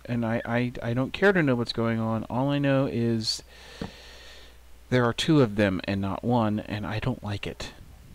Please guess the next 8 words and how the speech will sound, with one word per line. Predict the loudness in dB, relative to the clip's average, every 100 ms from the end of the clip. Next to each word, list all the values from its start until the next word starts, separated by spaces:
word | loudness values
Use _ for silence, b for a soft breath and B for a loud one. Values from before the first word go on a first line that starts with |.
| -20 -20 -16 -6
I, | -4 -2
I, | 2 2 2
I | 2 2 2 0 -6 -6
don't | -4 -4 -8 0 0 0 -14 -20 -18 -18 -16 -16 -16 -18 -14 -10
like | -8 -8 -8
this | -8 -8 -12 -14 -14 -12
at | -10 -10
all. | -4 2 6 6 4 -2